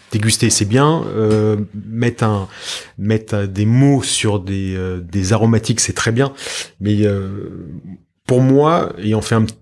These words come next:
petit peu de vente dans mes années, ainsi de suite, et amoureux de produits, c'est ce côté, euh,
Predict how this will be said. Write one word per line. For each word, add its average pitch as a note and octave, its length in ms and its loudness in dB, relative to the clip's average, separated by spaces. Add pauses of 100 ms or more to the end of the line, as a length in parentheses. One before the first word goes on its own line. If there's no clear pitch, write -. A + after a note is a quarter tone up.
(160)
petit A#2+ 120 -4
peu C3 160 0
de A#2 100 0
vente A#2+ 240 4
dans G#2 100 2
mes G#2 200 2
années, A2 160 2
ainsi G#2 200 0
de G2+ 60 -6
suite, A#2+ 260 -2
et G2 60 0
amoureux G#2 260 2
de - 60 -12
produits, B2+ 400 -2 (500)
c'est A2 480 0
ce - 160 0
côté, B2+ 380 2
euh, G#2 400 2